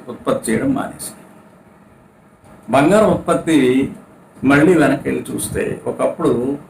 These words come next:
బంగారం చాలా పెద్ద ఎత్తున సౌత్ ఆఫ్రికాలో దొరికేది. ఒక్క సౌత్ ఆఫ్రికాలోనే నలభై ఐదు గనులు ఉన్నాయి. అందుకనే సౌత్ ఆఫ్రికాకి చాలా కాలం వరకు వాళ్ళకి స్వతంత్రం ఇవ్వలేదు.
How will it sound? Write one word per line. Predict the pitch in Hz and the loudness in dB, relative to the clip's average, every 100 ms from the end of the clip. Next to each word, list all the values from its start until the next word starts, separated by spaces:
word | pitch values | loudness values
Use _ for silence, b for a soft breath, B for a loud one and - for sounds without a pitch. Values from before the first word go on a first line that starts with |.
| - - _ _ - | -20 -20 _ _ -8
బంగారం | 123 139 147 127 117 - - - - - | -2 2 2 2 0 -2 -10 -18 -16 -2
చాలా | 120 120 | 0 0
పెద్ద | - 127 160 | 0 -2 2
ఎత్తున | 156 - - - 139 | 0 0 -4 -4 -2
సౌత్ | 139 135 - | 2 2 2
ఆఫ్రికాలో | 151 - - - 107 | 2 0 -2 -2 -2
దొరికేది. | 160 107 101 - - - - - - - _ _ _ _ - _ _ | 0 0 -2 -6 -18 -20 -20 -20 -20 -20 _ _ _ _ -20 _ _
ఒక్క | 120 - 143 | -8 -4 -2
సౌత్ | 135 127 156 | 0 0 0
ఆఫ్రికాలోనే | - 143 139 131 147 | 0 -2 0 2 0
నలభై | 160 120 120 123 131 | 0 0 0 0 0
ఐదు | 113 110 107 113 104 - - 107 | 0 -2 -4 -6 -8 -12 -8 0
గనులు | 139 165 | 2 4
ఉన్నాయి. | 143 117 - - - - - - _ _ _ _ _ _ - - - | 2 0 -4 -8 -20 -20 -20 -20 _ _ _ _ _ _ -20 -20 -4
అందుకనే | 123 143 170 185 | 2 4 4 2
సౌత్ | 135 143 147 | 2 2 4
ఆఫ్రికాకి | 151 156 151 147 151 | 2 0 -2 -4 -2
చాలా | 151 127 139 147 | -2 0 2 0
కాలం | 139 135 127 | 0 -2 -2
వరకు | 120 135 123 226 - - - | -4 -4 -2 -2 -4 -10 -10
వాళ్ళకి | 226 - | -6 -2
స్వతంత్రం | - - 151 156 | 0 0 0 0
ఇవ్వలేదు. | 123 131 110 - | 0 2 0 -2